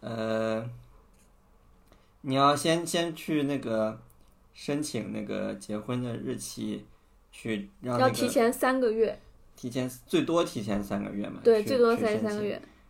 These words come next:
Speaker 1: 然后提交资料要交三百多，然后这个资料交完之后呢，要回内地去公证，就是，呃，
Speaker 2: 公证处证-，证明那个拟结婚通知书是你们俩当场签的，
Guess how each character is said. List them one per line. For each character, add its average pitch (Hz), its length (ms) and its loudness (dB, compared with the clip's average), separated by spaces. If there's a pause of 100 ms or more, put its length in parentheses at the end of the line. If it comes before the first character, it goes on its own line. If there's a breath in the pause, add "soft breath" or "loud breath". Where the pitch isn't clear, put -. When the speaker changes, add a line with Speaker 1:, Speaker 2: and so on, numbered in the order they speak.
Speaker 1:
然 107 200 -2
后 123 200 2
提 113 240 -6
交 127 180 2
资 123 200 -4
料 135 260 6
要 104 120 0
交 104 240 -4
三 101 220 -4
百 101 180 -8
多， - 300 -10 (380 soft breath)
然 110 160 -4
后 117 340 0
这 143 160 0
个 127 140 2
资 139 180 -4
料 143 160 6
交 127 220 6
完 127 160 4
之 131 120 -2
后 147 240 0
呢， 117 200 0
要 110 200 0
回 104 300 -4
内 117 220 -2
地 104 360 -4 (380 soft breath)
去 113 220 -4
公 120 260 -2
证， 120 260 0
就 110 200 -4
是， 104 600 -4
呃， 98 600 -12 (260)
Speaker 2:
公 269 160 4
证 269 160 6
处 269 160 2
证-， 269 320 0
证 302 180 2
明 208 220 4
那 240 100 2
个 226 120 4
拟 214 260 4
结 190 240 2
婚 269 260 0
通 277 220 0
知 269 160 -4
书 269 380 -4 (340 soft breath)
是 - 220 -2
你 220 80 4
们 208 120 4
俩 202 360 2
当 254 180 4
场 214 240 -6
签 208 260 -2
的， 214 200 -2